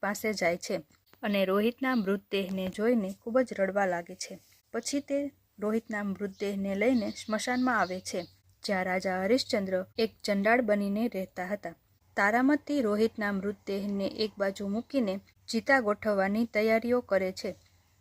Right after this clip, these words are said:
રાજા હરિશ્ચંદ્ર તેની પાસે આવે છે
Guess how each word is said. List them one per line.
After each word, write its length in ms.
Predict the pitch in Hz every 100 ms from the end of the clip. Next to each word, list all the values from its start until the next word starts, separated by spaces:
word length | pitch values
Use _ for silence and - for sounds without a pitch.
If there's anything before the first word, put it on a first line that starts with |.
| _ _ _ -
રાજા 360 | 202 214 285 262
હરિશ્ચંદ્ર 640 | 214 240 - 214 196 196
તેની 320 | 190 190 196
પાસે 400 | 190 190 190 202
આવે 240 | 185 185 190
છે 300 | - 247